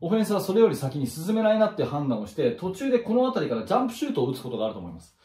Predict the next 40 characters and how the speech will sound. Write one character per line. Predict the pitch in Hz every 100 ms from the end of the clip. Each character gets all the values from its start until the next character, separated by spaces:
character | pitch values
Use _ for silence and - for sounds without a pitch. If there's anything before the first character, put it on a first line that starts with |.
| - - -
で、 | 160
ジ | 226
ャ | 277
ン |
プ | 277
シ | 320
ュ | 320
ー |
ト | 143
が | -
打 | 233
っ | - _
た | -
ら | - -
打 | 233
っ | -
た | 214
で、 | 294 285 - - _ _ _
こ | 190
れ | 196
は | 233 233 - 139
デ | 160
ィ |
フ | 185
ェ |
ン | 156
ス | 202
の | 185
勝 | - 135
ち | 180
だ | -
と。 | - _ _ _
た | 196
と | 247 269
え |
こ | 160
れ | 165
が | 151
入 | 226
っ | 247